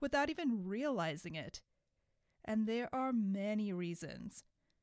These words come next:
So if you haven't listened to last week's episode yet, then go dive in, because once you have that awareness, it'll be much easier to figure out what to do next. So,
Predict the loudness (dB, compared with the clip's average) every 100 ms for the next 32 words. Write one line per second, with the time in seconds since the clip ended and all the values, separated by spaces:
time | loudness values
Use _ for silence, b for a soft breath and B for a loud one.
0 | _ -2 0 0 -2 -4 -4 -4 -2 0
1 | -2 -4 -6 -6 -6 -4 -2 -2 -2 -6
2 | -8 -6 -4 -4 -4 -4 -2 -2 0 -2
3 | -2 -6 -8 -6 -6 -6 -6 -4 -2 -2
4 | 0 0 0 -4 -4 -6 -4 -6 -6 -6
5 | -4 -4 -4 -4 -4 -2 -2 -2 -4 -4
6 | -6 -4 -4 -4 -6 -8 -10 -6 -6 -4
7 | -6 -4 -4 -4 -6 -8 -16 _ -6 -4
8 | -4 -6 -6 -8 -10 -8 -2 -2 -2 -4
9 | -6 -8 _ _ -4 -4 -4 -14 _ -8
10 | -6 -6 -8 -10 -14 _ -4 -4 -8 -16
11 | -16 _ _ _ _ _ _ _ _ _
12 | 0 0 0 -4